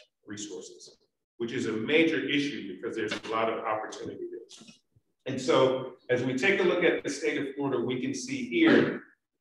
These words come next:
most of our state is not properly supported for entrepreneurs. Take a look at the communities that don't have the major colleges. Uh, next slide.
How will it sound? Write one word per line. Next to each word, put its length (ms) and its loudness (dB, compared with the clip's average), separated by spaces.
most 320 6
of 120 6
our 160 6
state 380 6
is 220 0
not 320 2
properly 400 0
supported 560 0
for 100 -8
entrepreneurs. 960 -14
Take 200 2
a 60 -2
look 200 2
at 220 2
the 80 -8
communities 480 -2
that 180 -2
don't 260 -4
have 200 -2
the 120 -12
major 240 -10
colleges. 580 -4
Uh, 80 -12
next 280 -2
slide. 160 -2